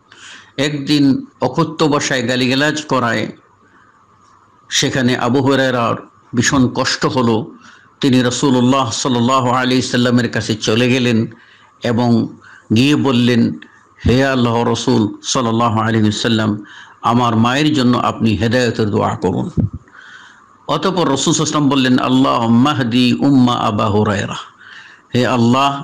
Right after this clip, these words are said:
আবু হুরায়রার মাকে তুমি হেদায়েত দান করো।" এই দোয়া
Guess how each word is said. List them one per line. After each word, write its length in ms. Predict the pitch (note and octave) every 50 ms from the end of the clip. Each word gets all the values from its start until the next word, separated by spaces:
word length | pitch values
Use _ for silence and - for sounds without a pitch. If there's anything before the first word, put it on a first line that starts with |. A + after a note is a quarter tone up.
| - -
আবু 260 | - A2+ A2 B2 C#3 B2
হুরায়রার 380 | C3+ C#3+ C3 C3 A#2 A#2+ A#2
মাকে 400 | A2 G#2+ A#2 B2 C3 B2+ - C3
তুমি 260 | - - A#2+ A#2 A#2
হেদায়েত 480 | G#2+ F#2 A2 G#2+ G2+ A#2 B2 C3+ C#3+ D3 D3 B2+
দান 320 | A2+ A2+ G#2+ G2+ G2+ G2
করো।" 360 | - - A2+ G#2 - - - - _ _ _ _ _ _ - - - - - - - - - _
এই 280 | - D3+ E3 F#3 F3 C3
দোয়া 400 | C#3+ D3+ C#3 B2 B2+ D3 D#3+ D#3+